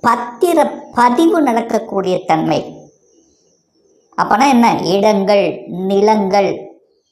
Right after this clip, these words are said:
இதை சார்ந்த விஷயங்கள்,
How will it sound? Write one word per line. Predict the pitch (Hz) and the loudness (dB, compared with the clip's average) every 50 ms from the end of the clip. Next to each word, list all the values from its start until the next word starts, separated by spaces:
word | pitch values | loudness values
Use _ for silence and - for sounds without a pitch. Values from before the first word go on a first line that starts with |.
| _ _ _ _ - - _ _ _ _ - - 196 202 233 | _ _ _ _ -20 -20 _ _ _ _ -10 -4 0 0 2
இதை | 233 262 277 277 233 - - | 2 2 2 2 0 -2 0
சார்ந்த | - 269 262 262 262 285 302 302 320 311 302 302 294 247 | 2 4 4 6 4 4 2 0 0 0 2 2 2 2
விஷயங்கள், | 233 220 - - 226 214 202 196 190 185 180 185 175 | 0 0 -2 -2 -2 -2 -2 -2 -4 -4 -4 -2 -2